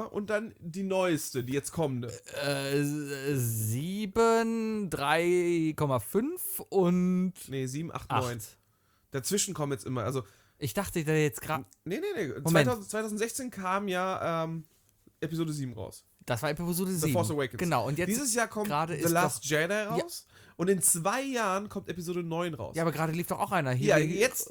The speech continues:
Speaker 2: Rogue One.
Speaker 1: Ja,
Speaker 2: Ro-,
Speaker 1: Ro-, Rotsch.
Speaker 2: Rotsch, Rotsch,
Speaker 1: Ja,
Speaker 2: wie heißt
Speaker 1: genau.
Speaker 2: der denn? Ro-, Ro-
Speaker 1: Charlotte Roach One, genau.
Speaker 2: Ro-, Ro-, Rot One, wie heißt der
Speaker 1: Ähm,
Speaker 2: denn?
Speaker 1: das ist, das ist, ähm, äh, Feuchtweltraumgebiete.
Speaker 2: Genau.
Speaker 1: Äh,
Speaker 2: Klär mich auf, wie heißt dieser Film?
Speaker 1: Rogue One.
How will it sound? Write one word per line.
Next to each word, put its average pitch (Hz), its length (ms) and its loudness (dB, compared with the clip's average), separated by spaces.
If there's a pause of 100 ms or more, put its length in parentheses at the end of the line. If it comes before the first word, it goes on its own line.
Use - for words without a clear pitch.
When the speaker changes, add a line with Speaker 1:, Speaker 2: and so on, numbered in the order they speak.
Speaker 2:
Rogue 170 260 0
One. 202 220 0
Speaker 1:
Ja, 151 380 0
Speaker 2:
Ro-, 139 320 -2 (100)
Speaker 1:
Ro-, 165 60 0
Rotsch. - 420 0
Speaker 2:
Rotsch, 196 280 2
Rotsch, 180 140 2
Speaker 1:
Ja, 170 120 6
Speaker 2:
wie - 80 10
heißt - 160 12
Speaker 1:
genau. - 0 -
Speaker 2:
der 190 80 10
denn? 139 120 6
Ro-, 170 280 6
Ro- 196 280 8 (100)
Speaker 1:
Charlotte 196 400 8
Roach 202 500 6
One, 160 380 4 (120)
genau. 147 400 4
Speaker 2:
Ro-, 156 180 -6
Ro-, 151 40 2
Rot 175 260 4
One, 190 220 4
wie 160 60 2
heißt 143 80 6 (160)
der 135 40 6
Speaker 1:
Ähm, 113 280 2
Speaker 2:
denn? 131 100 -6
Speaker 1:
das 151 140 -8
ist, 185 180 -10
das 185 160 -8
ist, 175 200 -10
ähm, 165 480 -4 (600)
äh, 131 240 -2
Feuchtweltraumgebiete. 113 920 -6 (140)
Speaker 2:
Genau. 120 380 0
Speaker 1:
Äh, 131 240 0 (720)
Speaker 2:
Klär 196 160 0
mich 202 140 -2
auf, 175 180 2
wie 131 100 0
heißt 156 180 -2
dieser 131 220 0
Film? 104 240 -2 (380)
Speaker 1:
Rogue 175 340 0
One. 98 160 -4